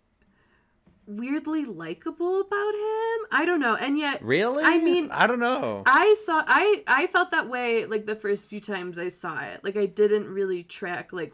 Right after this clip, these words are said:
Speaker 1: what a fucking awful person he <laughs> is. Um, so I don't know what that is. I do think it has to do with, again, Skeet Ulrich just flat out being pretty. Um,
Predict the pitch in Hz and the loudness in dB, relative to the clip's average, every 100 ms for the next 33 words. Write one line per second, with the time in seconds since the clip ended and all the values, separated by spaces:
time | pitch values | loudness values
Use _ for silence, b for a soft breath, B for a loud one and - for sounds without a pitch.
0 | 175 175 175 165 147 160 - - 175 170 | -10 -8 -6 -8 -10 -10 -10 -12 -12 -10
1 | 160 90 160 - 151 175 - - 196 247 | -12 -10 -10 -10 -14 -12 -12 -10 -10 -10
2 | 269 285 277 339 311 - B B 285 269 | -6 -4 0 0 0 -4 B B -18 -18
3 | B 208 214 196 175 170 - - - 262 | B -2 0 0 -4 -12 -18 -18 -10 -4
4 | 285 359 320 302 262 208 220 175 - 220 | -2 0 0 -2 -2 0 0 0 -2 -4
5 | 214 269 269 294 277 247 220 214 - 220 | -2 -6 -4 -4 -4 -4 -6 -6 -10 -12
6 | 185 196 196 196 190 190 180 190 - 208 | -6 -4 -2 -4 -4 -4 -4 -10 -10 -10
7 | - 180 196 202 208 - _ - 185 180 | -6 -4 -4 -6 -10 -12 _ -6 -4 -4
8 | 185 190 196 196 - 196 160 156 208 B | -6 -8 -8 -12 -6 -6 -6 -10 -12 B
9 | B B - 202 185 180 170 | B B -6 -2 -2 -2 -8